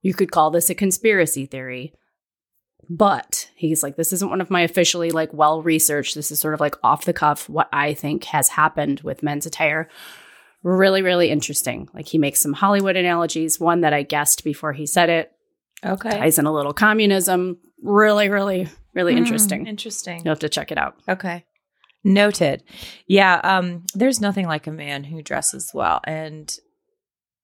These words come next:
Speaker 2: yeah. And do you know what else happened?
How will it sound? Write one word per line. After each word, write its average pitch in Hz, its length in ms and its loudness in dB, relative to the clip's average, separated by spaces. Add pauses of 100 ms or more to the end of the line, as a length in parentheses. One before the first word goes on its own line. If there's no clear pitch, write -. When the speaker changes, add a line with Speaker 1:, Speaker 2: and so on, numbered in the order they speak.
(640)
Speaker 2:
yeah. 120 260 2 (280)
And 285 280 0
do 233 120 -2
you 226 60 4
know 208 140 4
what 214 200 -4
else 165 300 0
happened? 214 540 -4